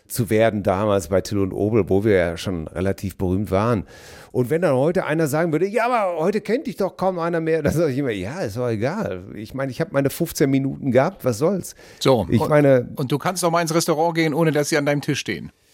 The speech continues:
Speaker 2: Und was
Speaker 1: Ja,
Speaker 2: von dir
Speaker 1: und
Speaker 2: wollen.
Speaker 1: dar-, um darum ist es mir nie
Speaker 2: <laughs>
Speaker 1: gegangen. Darum ist es mir nie gegangen. Als ich damals angefangen habe, hat jeder zu mir gesagt, ich war einundzwanzig und jeder hat gesagt, „Was soll denn das? Hier, ihr seid doch bescheuert hier,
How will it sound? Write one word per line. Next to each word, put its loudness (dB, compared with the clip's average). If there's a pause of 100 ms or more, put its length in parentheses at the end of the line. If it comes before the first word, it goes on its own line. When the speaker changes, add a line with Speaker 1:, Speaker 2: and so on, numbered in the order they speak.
(280)
Speaker 2:
Und 0
was 4
Speaker 1:
Ja, 2
Speaker 2:
von 6
dir 4
Speaker 1:
und 2
Speaker 2:
wollen. 4
Speaker 1:
dar-, -2
um 0
darum 0
ist 0
es -2
mir 2
nie 2
Speaker 2:
<laughs> -4
Speaker 1:
gegangen. 0 (240)
Darum 0
ist -2
es -4
mir 2
nie 0
gegangen. -2
Als 0
ich -2
damals 0
angefangen 0
habe, -2
hat -10
jeder -4
zu -6
mir 0
gesagt, -2
ich -6
war -2
einundzwanzig -2
und -2
jeder 0
hat -2
gesagt, -2 (280)
„Was 0
soll 4
denn 2
das? -2 (240)
Hier, 2 (280)
ihr 2
seid 6
doch 6
bescheuert 2
hier, 2